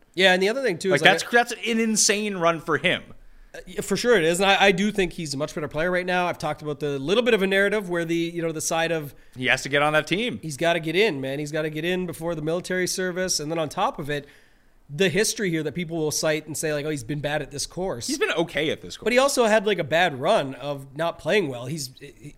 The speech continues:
Speaker 1: that switch to me, so to me, it's not really the same Siwoo. And again, he's another boom bust guy, perfect for tournaments, because if he comes through, he's pretty much at the top of the board usually in contending. So, uh, I like that.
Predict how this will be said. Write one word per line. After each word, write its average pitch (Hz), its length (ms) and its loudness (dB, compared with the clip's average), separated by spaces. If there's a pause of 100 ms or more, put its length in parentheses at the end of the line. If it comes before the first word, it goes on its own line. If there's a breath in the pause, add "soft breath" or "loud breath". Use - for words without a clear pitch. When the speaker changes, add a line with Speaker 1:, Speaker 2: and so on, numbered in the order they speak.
(120)
Speaker 1:
that 190 220 0
switch - 440 -2
to 139 80 -8
me, 143 140 -4
so 139 160 -6
to 147 80 -8
me, 160 120 -2
it's 143 120 -6
not 160 180 -2
really 165 280 -2
the 147 80 -6
same 156 240 -4
Siwoo. 160 460 0
And 156 80 2
again, 175 240 0
he's 151 120 -6
another 175 400 -2 (260 loud breath)
boom 185 220 2
bust 190 240 4
guy, 214 180 2
perfect 180 400 -2
for 175 80 -8
tournaments, 147 540 -6 (300 soft breath)
because 147 240 -6
if 147 60 -6
he 151 60 -6
comes 175 280 -2
through, 190 240 2
he's 147 240 -6 (200)
pretty 165 180 -6
much 170 200 -4
at 175 80 -6
the 143 80 -14
top 165 240 -4
of 131 40 -8
the 143 60 -6
board 151 280 -4
usually 131 340 -8
in 123 80 -10
contending. 127 480 -8
So, 131 320 -10 (320 soft breath)
uh, 139 220 -8
I 151 60 -2
like 147 200 -4
that. 110 220 -10